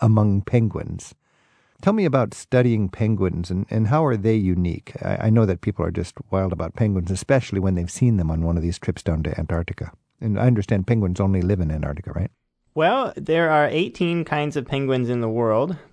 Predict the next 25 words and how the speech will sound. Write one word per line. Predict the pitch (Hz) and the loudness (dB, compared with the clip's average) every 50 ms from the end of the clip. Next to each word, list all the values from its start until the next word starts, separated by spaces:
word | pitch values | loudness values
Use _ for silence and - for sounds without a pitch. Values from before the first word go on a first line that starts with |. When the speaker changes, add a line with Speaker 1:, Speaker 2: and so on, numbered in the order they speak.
| _ | _
Speaker 2:
more | - 120 110 101 | -2 0 0 0
or | 92 | 0
less, | 85 80 76 92 123 - - | 0 0 0 -2 -2 -4 -6
depending | - 110 - 117 107 107 107 | -6 -4 0 0 0 0 0
on | 104 101 | 0 0
how | 110 104 | 0 0
you | 104 95 | 0 0
define | 90 90 - - 95 - | -2 -2 -2 -2 -2 -4
a | 98 | -4
species. | - - - 92 - - - - - 113 - - _ _ _ _ | -6 -4 -4 -4 -4 -4 -4 -4 -4 -6 -8 -12 _ _ _ _
And | - - 117 117 117 113 113 - - | -8 -4 -2 -2 -2 -2 -4 -4 -2
only | 135 151 240 277 285 247 - | 0 0 0 0 0 -2 -4
two | - - - - - 214 254 294 233 | -4 -6 -10 -8 -4 -2 0 2 2
of | 135 107 | 2 2
them | 104 101 92 95 90 101 110 107 - - | 0 -2 -2 -2 -4 -4 -6 -8 -8 -6
are | - 120 113 | -4 -4 -4
totally | 110 - - - 160 165 175 175 170 156 143 127 | -4 -4 -2 0 2 2 2 2 2 0 0 -2
restricted | 123 123 113 - - - 120 110 - - 110 104 98 - | -2 -2 -4 -4 -2 -2 -2 -2 0 0 -2 -2 -2 -4
to | - - - - | -6 -6 -4 -2
Antarctica. | 92 92 92 - 82 - 90 - - - - - - - | -2 -2 -2 -2 -2 -4 -4 -6 -10 -8 -8 -8 -8 -8
So | - - 107 | -6 -4 -2
the | 110 139 | 0 0
other | 185 202 | 2 0
Speaker 1:
Oh. | 139 | 0
Speaker 2:
sixteen | - - 131 160 190 - - 254 240 117 - 90 135 110 | 0 0 0 0 0 0 -2 -2 -2 -2 -2 -2 -4 -6